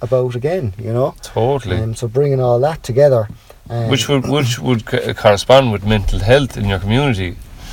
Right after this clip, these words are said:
Speaker 2: All these different aspects that are overlooked.
Speaker 1: Mm-hmm.
Speaker 2: Um, you could totally see how this would help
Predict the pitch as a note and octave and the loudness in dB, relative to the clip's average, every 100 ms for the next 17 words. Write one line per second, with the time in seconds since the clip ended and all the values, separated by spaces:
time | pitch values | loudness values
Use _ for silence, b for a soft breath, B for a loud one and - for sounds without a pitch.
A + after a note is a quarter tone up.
0 | B - A2+ A2+ A2+ A2 A#2 A2 A2 A2+ | B 2 4 4 0 -2 -2 0 4 4
1 | - A2 G2 - G#2+ G#2+ A2 G2+ A2 A2 | 2 -2 -2 0 2 4 4 2 2 0
2 | - - - b b b B2+ D#3+ F3 - | 0 -10 -14 b b b 2 2 -2 -2
3 | G2+ G#2 G#2 G2+ G2 - - - - - | 2 2 2 -2 -4 -8 -16 -20 -20 -20
4 | - - - C3 B2+ A2+ - G#2 - C3+ | -16 -14 -10 -8 -6 -6 -6 -10 -2 2
5 | C#3 A#2 A2 - B2 A#2 A2 - - G#2+ | 2 0 -2 0 2 2 -2 -10 -8 -2
6 | A2+ G#2+ G#2+ A2+ G2 A#2+ A2+ | 0 0 -2 -4 0 2 2